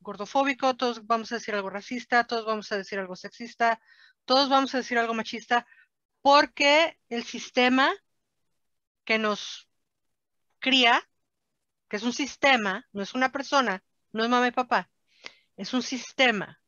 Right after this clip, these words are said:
que nos bombardea por todos lados. Yo lo he dicho muchísimo, si no me creen, váyanse a buscar los videos de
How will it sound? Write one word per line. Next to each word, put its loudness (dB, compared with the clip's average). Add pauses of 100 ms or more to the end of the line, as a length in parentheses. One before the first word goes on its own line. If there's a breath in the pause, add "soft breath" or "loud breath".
(120)
que -2
nos -4
bombardea -2
por -16
todos -6
lados. 2 (360 soft breath)
Yo 0
lo 4
he 6
dicho -4
muchísimo, -2
si -6
no 0
me -2
creen, 0
váyanse 2
a -4
buscar -2
los -8
videos -4
de 0